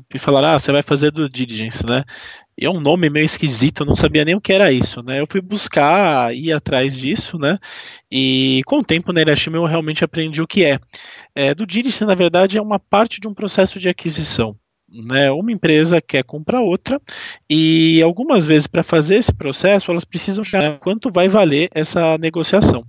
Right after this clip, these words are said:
tá? E normalmente, dependendo da, da, da negociação, você pode haver um banco de investimento intermediário ou não, e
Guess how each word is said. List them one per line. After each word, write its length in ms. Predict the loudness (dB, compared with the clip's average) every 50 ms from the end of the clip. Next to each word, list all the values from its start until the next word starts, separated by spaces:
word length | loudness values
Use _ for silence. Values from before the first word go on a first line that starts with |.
| _ _ _ _ _ _
tá? 160 | -6 -6 -6 -6 -8 -16 -20 -18 -20 -20 -18 _ -8
E 80 | -8 -4
normalmente, 800 | -4 -4 -2 -2 0 0 0 0 0 -2 -4 -6 -6 -8 -8 -12 _
dependendo 540 | -4 -4 -2 -2 -2 -2 -2 -2 -2 0 2
da, 200 | 2 2 2 2
da, 140 | 2 0
da 120 | -2 -2 -4
negociação, 600 | -6 -6 -6 -6 -4 -4 0 0 2 0 0 -2
você 220 | -4 -8 -8 -4
pode 240 | -4 -2 -2 -2 -2
haver 120 | -4 -4
um 120 | -6 -4 -2
banco 680 | -2 -2 -2 -4 -6 -8 -6 -6 -6 -8 -8 -8 -8
de 100 | -6 -4
investimento 520 | -2 0 0 0 -2 -2 -2 -4 -4 -4
intermediário 680 | -2 -2 -2 -2 -2 -6 -2 2 4 4 4 4 2 -2
ou 80 | -6
não, 260 | -6 -6 -6 -6 -6 -10 _ -18 -18 -16 -16 -16 -16 -18 -18 _ -6
e 960 | -4 -2 -2 0 0 2 2 2 2 2 2 2 0 0 0 2 2 0 0